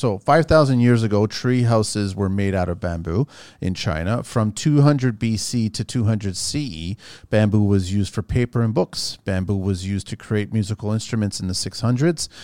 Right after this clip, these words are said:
establishing bamboo cultural legacy as inspiring art, poetry, music, and even cultural dishes.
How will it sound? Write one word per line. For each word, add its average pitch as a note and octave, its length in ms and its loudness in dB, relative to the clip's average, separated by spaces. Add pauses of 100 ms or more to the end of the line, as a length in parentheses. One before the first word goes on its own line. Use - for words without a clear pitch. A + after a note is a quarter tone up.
(140)
establishing G2 540 0
bamboo F#2+ 400 0
cultural G2 440 -2
legacy G2 460 -2
as F2+ 140 -2
inspiring F#2 580 -2
art, D3 300 0
poetry, B2+ 440 0
music, G2+ 440 0
and G2 120 -4
even F#2 200 -4
cultural G#2+ 400 -4
dishes. F#2+ 440 -2